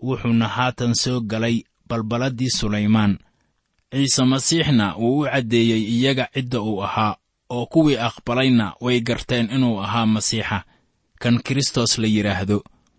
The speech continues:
Waxaad xusuusataa in Anderiyos walaalkii uu u sheegay isagoo leh, "Waxaannu helnay Masiixa."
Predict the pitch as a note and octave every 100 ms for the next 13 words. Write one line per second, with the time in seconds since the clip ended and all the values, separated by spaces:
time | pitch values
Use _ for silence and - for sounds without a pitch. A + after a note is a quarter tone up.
0 | _ _ _ _ _ - F3 F3+ B2+ A#2+
1 | A#2 A2 A2+ - A2 - C3+ B2 C3 B2
2 | C#3 C#3+ B2 G#2 G#2 - - A#2+ A2+ B2
3 | B2 - A#2 A2+ G#2+ - _ _ _ _
4 | - A#2+ A#2 F3 - G#2 G#2 A2+ A2+ B2
5 | - C#3+ B2 G#2+ G#2+ F#2+ - C3 C3 -
6 | A2+ A2+ G#2 A2 A2+ A#2 A2 G#2 A2+ G#2+
7 | G#2